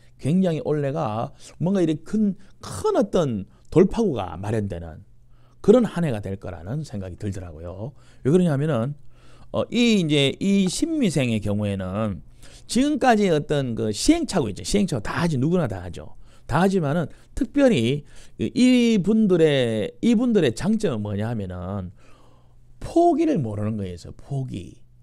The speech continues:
이 시행착오를 하면서 이렇게 내가 이렇게 다치면은 우리가 이렇게 시행착오를 해서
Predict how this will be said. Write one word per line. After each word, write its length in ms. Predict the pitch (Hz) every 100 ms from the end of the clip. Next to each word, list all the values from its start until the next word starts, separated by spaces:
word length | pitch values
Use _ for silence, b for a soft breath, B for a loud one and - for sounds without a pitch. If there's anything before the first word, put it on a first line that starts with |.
| - - - _ b b -
이 100 | 180
시행착오를 560 | - 349 320 240 175
하면서 280 | 185 180 147
이렇게 200 | 123 -
내가 260 | 107 123 165
이렇게 140 | 139
다치면은 520 | 131 214 - 165 107
우리가 260 | 107 110 123
이렇게 220 | 107 107 -
시행착오를 560 | - 247 208 170 127
해서 220 | 117 117